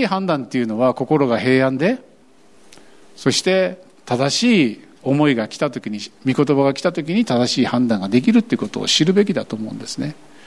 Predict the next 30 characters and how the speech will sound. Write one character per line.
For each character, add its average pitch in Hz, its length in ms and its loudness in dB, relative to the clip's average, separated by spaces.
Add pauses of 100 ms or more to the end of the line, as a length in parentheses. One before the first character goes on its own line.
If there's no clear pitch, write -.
(880)
で 240 100 2
す - 80 -2
か 233 80 0
ら、 202 60 -2
自 165 120 -6
分 262 220 2
の 262 140 4
思 262 240 4
い 254 80 2
を 196 80 2
知 - 200 -6
っ - 40 -20
て 214 100 0
も 214 140 -2
ら 220 180 2
う、 202 80 0
心 233 440 4
を 190 60 2
注 202 400 -2
い 214 40 -2
で 196 140 2
い-、 170 360 -2
祈 220 180 2
っ - 20 -20
て - 260 -2
い 147 60 -2
く、 165 420 -2
す - 220 -2
る 233 140 4
と、 240 540 2